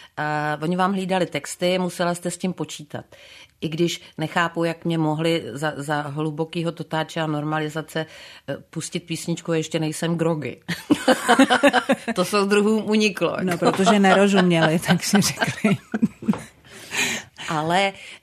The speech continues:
Speaker 1: eh, hlídali jsme si texty a tak, ale, eh, dalo se zařídit si ten život tak, že, že jste se tomu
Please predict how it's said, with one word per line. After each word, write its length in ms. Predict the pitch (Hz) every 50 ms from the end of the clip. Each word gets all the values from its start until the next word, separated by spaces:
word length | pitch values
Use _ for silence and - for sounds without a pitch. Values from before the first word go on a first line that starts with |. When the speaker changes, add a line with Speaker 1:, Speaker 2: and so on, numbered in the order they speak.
| _
Speaker 1:
eh, 260 | 170 165 165 170 170 -
hlídali 380 | 165 165 185 196 185 214 240 262
jsme 160 | 262 - 294
si 140 | 285 - 262
texty 600 | - 165 151 - - - - 214 202 208 220 226 - - - 214 180 -
a 60 | -
tak, 360 | 175 - - 170 170 185 - - - -
ale, 480 | 180 175 180 180 185 190 190 190 190 190 - _ _ _ _ _ -
eh, 340 | 156 156 156 160 156 156 156 156 151 151 160 160 156 - - 50 - - - -
dalo 280 | - 139 151 147 165 175
se 160 | 175 - 190
zařídit 460 | 170 160 147 139 160 156 160 160 -
si 100 | - 170
ten 160 | 165 175 170
život 340 | 160 156 165 147 156 156 -
tak, 200 | - 143 135 139 139
že, 260 | - 151 147 143 - -
že 360 | - 135 - 147 139 139 139 - - - _ _ _ _ _ _ _ _ _ _ _ _ _ _ _ _ _ -
jste 160 | - - 156
se 140 | - - 160
tomu 340 | - 165 160 160 151 147